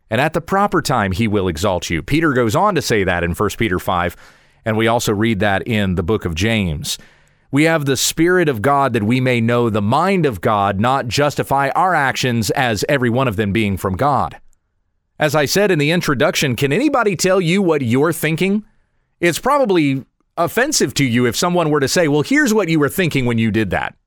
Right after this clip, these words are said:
Here's what you really mean by that." That, that's offensive. I, how can you know what it is that I'm thinking? How do you know what my motivations are? Well, how do you think God feels when we tell him what his motivations are when that's not really what God intended?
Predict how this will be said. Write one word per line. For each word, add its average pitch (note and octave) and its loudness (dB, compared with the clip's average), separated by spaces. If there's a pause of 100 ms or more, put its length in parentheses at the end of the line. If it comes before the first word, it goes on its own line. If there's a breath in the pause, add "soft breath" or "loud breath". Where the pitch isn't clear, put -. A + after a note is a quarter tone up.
Here's A3+ 0
what F3 0
you C3 2
really B2 2
mean F2+ 0
by F2+ 0
that." C#2 -6 (840)
That, C4 0
that's A3+ -2
offensive. A3+ 0
I, G#3 -2
how A#3+ 0
can C#4 -2
you D4+ 4
know C4 2
what C#3+ 2
it A#2 0
is A#2+ 0
that B2 0
I'm A2+ 0
thinking? A2+ 0
How F#3 0
do C4 0
you A#3 2
know F3 2
what G3 0
my G3+ 2
motivations A3 0
are? D#2+ -2 (640 soft breath)
Well, C3 2
how E3+ 0
do G3 0
you F3 0
think E3+ -2
God F3 0
feels A#2+ 0
when A#2+ 0
we C#3+ 0
tell D3 0
him C3+ 0
what B2+ 2
his D#3+ 0
motivations A2+ 0
are A2+ 0 (120)
when A#2+ 0
that's C#3+ 0
not D#3+ 0
really B2 2
what A#2 0
God C#3 0
intended? E3 -2